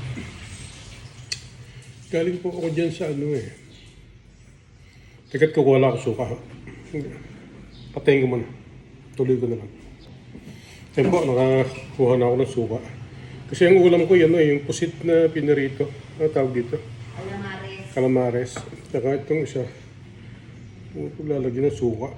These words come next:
Speaker 1: Nakita ko yung suka doon sa malayo. Medyo hindi ko abot. <laughs> Pasensya na.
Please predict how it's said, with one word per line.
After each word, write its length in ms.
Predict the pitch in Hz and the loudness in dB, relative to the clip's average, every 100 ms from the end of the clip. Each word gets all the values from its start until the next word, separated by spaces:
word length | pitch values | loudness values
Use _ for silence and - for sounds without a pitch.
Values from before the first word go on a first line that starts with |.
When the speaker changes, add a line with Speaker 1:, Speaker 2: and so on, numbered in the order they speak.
| - - - - - - - - - - - - - - - - | -14 -6 -6 -6 -18 -20 -18 -18 -18 -20 -20 -20 -20 -20 -14 0
Speaker 1:
Nakita 400 | 135 135 135 143 | 4 4 8 8
ko 0 | |
yung 160 | 151 | 8
suka 240 | 139 127 131 | 6 6 4
doon 160 | 139 | 2
sa 80 | 147 | 4
malayo. 320 | 131 117 117 | 4 4 2
Medyo 320 | 120 123 113 123 | 0 0 0 -4
hindi 160 | 127 123 | -4 -2
ko 160 | 139 | -4
abot. 240 | 110 - - - - 98 80 - | -6 -10 -14 -14 -10 -10 -10 -12
<laughs> 520 | - - - - - | -16 -18 -18 -16 -14
Pasensya 400 | - 120 110 | -2 0 2
na. 80 | 120 | 0